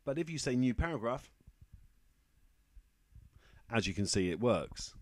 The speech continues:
So I found the short test that I've done with the dictation facility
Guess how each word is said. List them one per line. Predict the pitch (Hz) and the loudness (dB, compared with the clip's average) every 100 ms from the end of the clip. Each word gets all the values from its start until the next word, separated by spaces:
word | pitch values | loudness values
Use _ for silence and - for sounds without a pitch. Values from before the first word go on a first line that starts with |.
| - - - - | -20 -20 -20 -10
So | - 156 156 - | -6 -4 -4 -6
I | 160 | -6
found | 156 156 151 135 | -4 -4 -2 -2
the | 147 139 135 135 98 | -2 -2 -4 -6 -6
short | - - 160 135 - - | -4 -2 -4 -6 -10 -8
test | 143 127 - | -6 -6 -6
that | 127 | -6
I've | 117 107 | -6 -6
done | 139 131 127 127 | -2 0 0 0
with | 127 113 | -2 -4
the | 123 117 110 | -4 -4 -4
dictation | 110 92 113 - 107 | -6 -8 -8 -6 -8
facility | 101 - 117 104 - 104 101 | -8 -8 -6 -6 -4 -4 -6